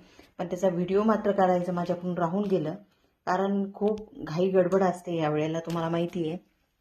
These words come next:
आणि आज सण आहे, त्याच्यामुळं खूप कामं आहेत. त्या घाई गडबडीमध्ये मला व्हिडिओ करणं शक्य नाही झालं,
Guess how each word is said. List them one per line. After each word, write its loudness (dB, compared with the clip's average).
आणि -4
आज 2
सण 2
आहे, 2
त्याच्यामुळं 0
खूप 0
कामं 4
आहेत. 0
त्या -12
घाई -2
गडबडीमध्ये 2
मला -2
व्हिडिओ -2
करणं 0
शक्य -6
नाही 0
झालं, 0